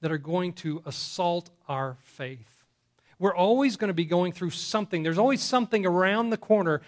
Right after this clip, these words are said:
that we're going to, that God is going to ask you the question, "Are you going to trust me with this?" Now listen,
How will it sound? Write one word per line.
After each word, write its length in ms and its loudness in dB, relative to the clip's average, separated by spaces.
that 120 6
we're 80 4
going 280 4
to, 60 2
that 120 0
God 280 4
is 120 2
going 240 2
to 120 -6
ask 380 0
you 240 0
the 80 -2
question, 560 0
"Are 60 2
you 100 2
going 240 -4
to 80 -16
trust 500 -12
me 120 -12
with 160 -18
this?" 340 -16
Now 100 6
listen, 280 2